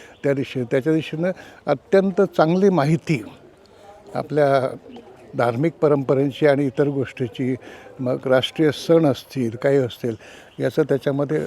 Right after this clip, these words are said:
उत्कृष्टपणे दिग्दर्शन केलेलं आहे. मी संस्थेचे चेअरमन आणि त्यांचे सर्व सहकारी यांना मनपूर्वक धन्यवाद देतो आणि ही प्र-, दिनदर्शिका प्रदर्शित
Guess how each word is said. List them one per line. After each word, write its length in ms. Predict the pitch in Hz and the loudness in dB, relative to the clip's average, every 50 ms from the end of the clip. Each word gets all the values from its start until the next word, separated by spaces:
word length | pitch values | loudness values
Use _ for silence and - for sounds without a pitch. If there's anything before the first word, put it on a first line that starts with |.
| - 160 | -6 -8
उत्कृष्टपणे 720 | 147 139 - - - 185 - - - 180 - - 151 147 151 | -10 -12 -6 -4 -4 -4 -2 -2 -2 -2 0 0 0 0 0
दिग्दर्शन 640 | 139 143 143 143 123 139 139 - - 143 131 131 | 0 -2 -4 -2 -2 -2 -2 -2 -2 -4 -4 -4
केलेलं 420 | 123 - 131 123 123 139 143 135 127 | -4 -4 -2 0 0 0 0 0 -2
आहे. 100 | 127 135 - - - - - - - - _ - | -4 -4 -8 -12 -20 -20 -20 -20 -20 -20 _ -6
मी 400 | 139 135 135 135 135 139 139 127 117 - - | -2 0 0 2 0 0 -2 -4 -6 -4 -2
संस्थेचे 580 | 143 135 135 123 - - 151 139 - - 139 | 0 0 0 -2 -4 -4 -4 -2 -2 -2 -4
चेअरमन 560 | 117 - - 139 131 127 139 139 147 151 156 147 - - - - - - - - - | -4 -2 0 0 0 0 0 0 0 0 -2 -2 -8 -18 -20 -20 -20 -20 -20 -12 -8
आणि 140 | 135 123 120 - | -8 -8 -4 -4
त्यांचे 280 | 127 131 127 127 147 | -4 -4 -2 -2 -4
सर्व 400 | 127 - - 139 127 120 131 135 | -4 -2 -2 -2 -2 0 0 0
सहकारी 640 | 123 - - 156 131 120 - - 131 127 113 113 110 - - - - - - - - - | 0 0 0 2 2 2 2 2 2 2 2 -2 -8 -12 -16 -20 -20 -20 -20 -20 -12 -8
यांना 220 | 135 123 120 127 123 | -6 -4 -2 0 0
मनपूर्वक 640 | 127 131 131 147 147 - - 139 123 127 139 151 - - - - - - - - | 0 0 0 0 0 0 -2 -2 0 0 0 -2 -4 -8 -18 -20 -20 -20 -12 -2
धन्यवाद 420 | 139 135 135 135 139 135 127 117 98 98 | 2 2 2 4 2 2 0 0 -2 -4
देतो 440 | 110 113 - - - - - - 123 | -8 -10 -10 -12 -16 -18 -12 -8 -6
आणि 140 | 123 127 131 | -4 -4 -4
ही 280 | 123 131 143 156 175 170 - - - - - - - - - - - | -4 -4 -4 -4 -4 -6 -8 -14 -20 -20 -20 -20 -20 -20 -20 -8 -4
प्र-, 120 | - - | -4 -4
दिनदर्शिका 920 | - 120 113 135 135 131 139 143 143 151 143 131 - - 127 107 - 143 143 | -2 0 2 2 2 4 2 2 2 2 0 0 -2 -6 -4 0 0 0 0
प्रदर्शित 580 | 131 - 139 139 135 143 139 127 - - 165 | 0 0 -2 0 0 0 0 0 0 -2 -2